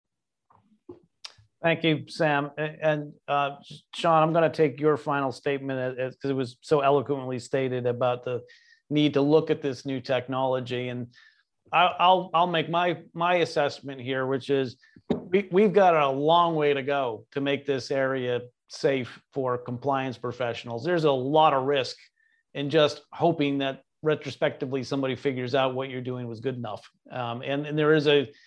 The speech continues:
you know, a, a big need in the industry to sort out the parameters of this guidance, not, not to the point where you get concentration risk from everybody looking at the same thing, but even just what are those inputs and outputs? A-, a-, and, and how do you think about the scope of the problem and, and the,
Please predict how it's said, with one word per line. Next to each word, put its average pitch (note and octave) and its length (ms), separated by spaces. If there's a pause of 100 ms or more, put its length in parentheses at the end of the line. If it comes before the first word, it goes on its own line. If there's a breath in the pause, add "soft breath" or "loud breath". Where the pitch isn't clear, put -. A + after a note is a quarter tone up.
(280 soft breath)
you D3 100
know, C3+ 100
a, C#3+ 460
a D3+ 60
big D#3 320
need D#3+ 340
in C#3 140
the C#3 100
industry C#3 400
to C3+ 100
sort D3 340
out C#3+ 200
the C3+ 80
parameters D#3 680
of E3 80
this D#3 140
guidance, D#3+ 500
not, F3+ 220
not A3+ 140
to A#3 60
the A#3 60
point G#3 280
where F3+ 100
you E3+ 80
get E3 200
concentration D#3+ 720
risk C3+ 220
from C#3+ 120
everybody C3+ 280
looking C3+ 300
at B2 60
the B2+ 80
same C3 240
thing, C#3 320
but C3 200 (400 soft breath)
even C4 240
just G#3+ 220
what D#3 160
are D#3 60
those C#3+ 160
inputs C#3+ 360
and B2+ 80
outputs? C#3+ 580 (540)
A-, D3 60
a-, D#3 420
and, D3+ 100
and D3+ 160
how D3+ 140
do E3+ 80
you D#3+ 100
think D3+ 220
about C3+ 160
the A#2+ 60
scope D#3+ 380
of C3 140
the A#2+ 80
problem B2 460
and, B2+ 180
and C3 160
the, B2+ 160